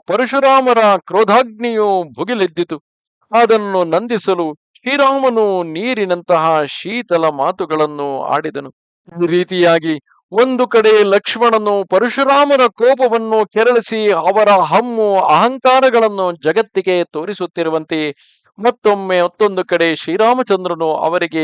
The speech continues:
ಸಮಾಧಾನ ಮಾಡುತ್ತಿರುವನು. ಬ್ರಾಹ್ಮಣನಾಗಿ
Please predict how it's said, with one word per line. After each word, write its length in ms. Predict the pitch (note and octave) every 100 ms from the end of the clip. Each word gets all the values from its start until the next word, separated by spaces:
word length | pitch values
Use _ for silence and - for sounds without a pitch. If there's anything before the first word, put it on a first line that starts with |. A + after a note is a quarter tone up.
| D3+
ಸಮಾಧಾನ 680 | - B2+ D3+ F#3 D3 G3 A3
ಮಾಡುತ್ತಿರುವನು. 680 | D#3+ E3 - E3 D3+ D3+ - _ _ - _
ಬ್ರಾಹ್ಮಣನಾಗಿ 960 | B2 E3+ G#3+ A3 G3+ F#3+ F3+ F3 E3